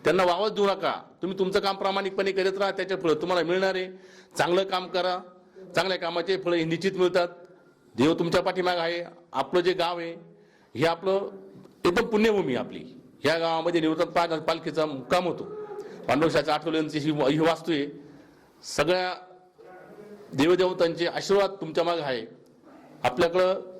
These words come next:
सगळ्या गोष्टी आपण करतो ह्या विश्वास, ह्या, हे पण लक्षात ठेवा.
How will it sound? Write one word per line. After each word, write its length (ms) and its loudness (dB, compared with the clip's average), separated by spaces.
सगळ्या 260 2
गोष्टी 220 0
आपण 220 0
करतो 540 -2
ह्या 120 2
विश्वास, 360 2
ह्या, 260 0
हे 260 0
पण 160 2
लक्षात 260 2
ठेवा. 320 -2